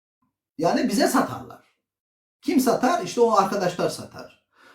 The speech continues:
O tahta otuz lira olur. Tahtacı elindeki malı satmaya çalışır. Satar. On üç tane arabası vardı bu adamın. Beşin altısını yukarıdan sattı mı?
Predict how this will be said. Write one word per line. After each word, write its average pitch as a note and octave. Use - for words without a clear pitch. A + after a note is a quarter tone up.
O -
tahta B3+
otuz B3
lira B3
olur. B3
Tahtacı A#3
elindeki A#3
malı G#3+
satmaya G#3
çalışır. C3
Satar. G#3
On B3+
üç -
tane F#3+
arabası G#3
vardı F3+
bu D#3
adamın. F3
Beşin C4
altısını A3
yukarıdan G#3
sattı -
mı? -